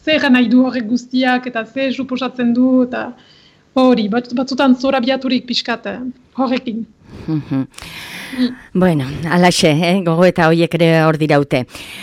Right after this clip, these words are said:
Speaker 2: Aizue, hor zaudetela, eh, hiruok hor zaudetela baliatuz, eh, nik, eh, antzerkia, eh, lehenbizi atzera begira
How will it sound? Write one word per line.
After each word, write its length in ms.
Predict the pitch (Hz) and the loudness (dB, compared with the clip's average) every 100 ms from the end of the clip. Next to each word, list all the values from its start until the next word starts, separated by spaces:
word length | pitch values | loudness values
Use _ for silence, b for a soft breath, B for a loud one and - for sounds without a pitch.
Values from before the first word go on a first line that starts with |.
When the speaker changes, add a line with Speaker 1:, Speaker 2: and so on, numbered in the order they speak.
| B | B
Speaker 2:
Aizue, 360 | 190 - 196 180 | 0 2 4 4
hor 120 | 233 | 2
zaudetela, 880 | - 254 226 220 208 196 185 185 190 170 | 2 2 2 4 4 6 4 4 2 0
eh, 180 | 165 165 | 0 2
hiruok 300 | 175 214 190 | 2 2 0
hor 80 | |
zaudetela 600 | 180 180 175 165 165 165 | -2 0 0 0 0 2
baliatuz, 720 | 143 156 170 180 - 170 - - | 2 0 4 2 2 0 0 -4
eh, 100 | 165 | -2
nik, 320 | 170 185 - | 0 0 0
eh, 260 | 170 151 147 | 0 2 2
antzerkia, 920 | 175 165 202 202 220 202 185 180 180 | 0 0 -2 -4 -2 0 2 2 0
eh, 100 | - | -2
lehenbizi 460 | 165 208 226 - 254 - | -2 0 0 -2 -4 -2
atzera 580 | 165 - - 220 151 - | -4 -2 -2 0 0 -2
begira 920 | 156 151 151 175 170 151 143 139 127 | -4 -4 -2 0 2 4 4 2 0